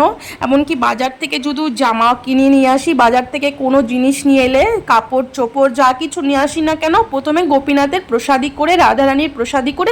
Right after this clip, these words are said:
তারপরে আমরা ইউজ করি। তেমনি বাড়িতে কোনো প্রোগ্রাম হলে, যেমন রাখি পূর্ণিমা, ভাইফোঁটা, এগুলোতেও প্রথমে গোপীনাথের প্রসাদী করে নিয়ে তারপরে ভাইকে দিতে হয়। তো যদিও আমার ভাই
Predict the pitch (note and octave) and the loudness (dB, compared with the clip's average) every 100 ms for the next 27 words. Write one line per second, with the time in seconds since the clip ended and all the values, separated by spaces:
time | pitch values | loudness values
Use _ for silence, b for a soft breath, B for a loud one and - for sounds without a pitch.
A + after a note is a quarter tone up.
0 | A#4 C#4 A#3 C4+ C4 C4+ D4 C#4 A#3 A#3 | 0 0 0 -2 0 0 0 -2 -4 -8
1 | - A3+ G#3 - - B B B B - | -6 -6 -6 -12 -20 B B B B -20
2 | - - - - - D4 D4+ D4 A3+ B3+ | -20 -20 -20 -20 -4 2 4 4 2 -2
3 | B B B C4+ A#3+ C4+ D4+ C#4+ C#4+ D4 | B B B 2 2 0 -10 -4 0 0
4 | D4 A#3 A#3 C4 C#4+ D#4 C4+ C#4 E4 A#3+ | 0 -2 0 0 2 2 4 2 2 0
5 | B3+ B3 A3 A3 C#4+ C#4 C4 C4 B3+ B3 | 2 2 0 -2 -4 -2 0 2 2 -2
6 | B3 A3 A#3+ D4 C#4 B3 B3 - B B | -4 -4 -4 -6 -2 0 0 -2 B B
7 | B C4 C#4 E4 D#4+ D#4+ A4 - B3+ D4 | B -2 0 0 2 2 2 0 -2 0
8 | C#4+ G#4+ D5 - C#4 B3 - C#4 C#4+ F4 | 0 0 -4 -8 -2 0 0 0 0 -4
9 | F4 A3+ B3+ C4 C#4 D4 D4+ C#4+ E4 A4+ | -2 -2 0 -2 -2 0 0 2 0 -4
10 | - D4+ C4+ C#4 D4+ D4 C4+ A#3 B3+ A#3 | 0 0 0 -2 -2 0 -2 -2 -4 -8
11 | G#3+ A#3 A#3 G3+ A3 - - - A3 A#3 | -4 -2 -2 -4 -8 -20 -18 -12 0 0
12 | A3+ D4 F4+ D#4 E4 D4 B3+ | 2 2 4 4 0 0 0